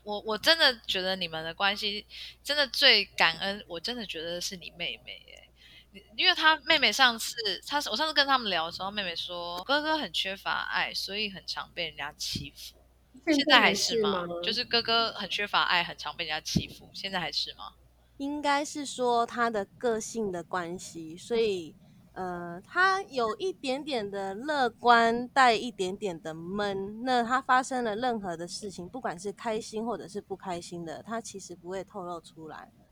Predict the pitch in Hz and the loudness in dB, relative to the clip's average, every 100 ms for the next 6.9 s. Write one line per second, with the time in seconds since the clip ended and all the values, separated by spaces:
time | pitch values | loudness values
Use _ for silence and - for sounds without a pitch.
0 | _ - 185 175 170 170 170 185 185 262 | _ -8 -6 -4 -6 -10 -8 -10 -6 -6
1 | 269 269 - 262 247 269 233 190 214 202 | -4 -6 -6 -8 -8 -6 -4 -4 0 0
2 | 165 254 320 - 214 170 165 175 247 - | 0 0 -2 0 -4 -4 -6 0 0 0
3 | - 220 - 233 196 180 208 - - - | -6 -8 -10 -10 -8 -2 -2 -2 -8 -8
4 | 185 - - - 208 - 233 185 - 185 | -12 -12 -20 -14 -14 -10 -10 -10 -12 -10
5 | 208 - 294 302 311 208 190 269 277 247 | -10 -2 4 6 6 4 4 4 4 2
6 | 190 220 208 220 214 208 185 170 170 | 2 2 4 2 2 -2 -4 -2 -4